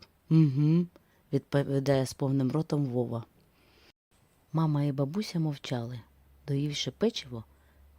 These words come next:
Вова глибоко зітхнув, поплескав себе по животі і виліз із-за столу. Михайлик доїв останній шматочок і подивився на маму. Вона розмішувала ложечкою непочатий чай.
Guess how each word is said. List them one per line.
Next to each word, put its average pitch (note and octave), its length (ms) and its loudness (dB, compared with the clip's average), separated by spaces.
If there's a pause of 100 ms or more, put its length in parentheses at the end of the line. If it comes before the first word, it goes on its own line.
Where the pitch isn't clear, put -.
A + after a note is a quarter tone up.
Вова F#3+ 340 2
глибоко D3 480 -4
зітхнув, C3+ 560 -6 (340)
поплескав C3 560 -6
себе B2 260 -4
по - 160 -12
животі B2 560 -4 (180)
і C3+ 80 -6
виліз D3+ 340 -4
із-за C3+ 200 -6
столу. A2+ 460 -10 (720)
Михайлик F#3 560 0 (320)
доїв C3+ 320 0
останній C3 380 -4
шматочок F3 580 -4
і - 80 -20
подивився C3+ 480 -4
на C#3 140 0
маму. A#2+ 380 -2 (800)
Вона C3 240 2
розмішувала B2 680 -2
ложечкою C3+ 800 -4
непочатий D#3 560 -4
чай. A#2+ 400 -8